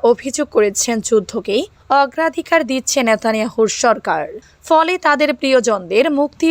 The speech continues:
চরম অনিশ্চয়তায় পড়েছে। খবর আল জাজিরার। শনিবার চব্বিশ মে তেল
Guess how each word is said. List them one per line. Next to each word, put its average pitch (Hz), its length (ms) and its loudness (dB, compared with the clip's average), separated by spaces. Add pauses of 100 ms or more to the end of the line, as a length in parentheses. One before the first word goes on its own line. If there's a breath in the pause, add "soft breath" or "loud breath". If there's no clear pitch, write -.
চরম 247 360 2
অনিশ্চয়তায় 220 760 0
পড়েছে। 202 420 0 (120)
খবর 190 360 0 (460 soft breath)
আল 247 240 4
জাজিরার। 196 760 0 (260 soft breath)
শনিবার 339 500 2
চব্বিশ 302 480 0
মে 311 180 0
তেল 277 260 4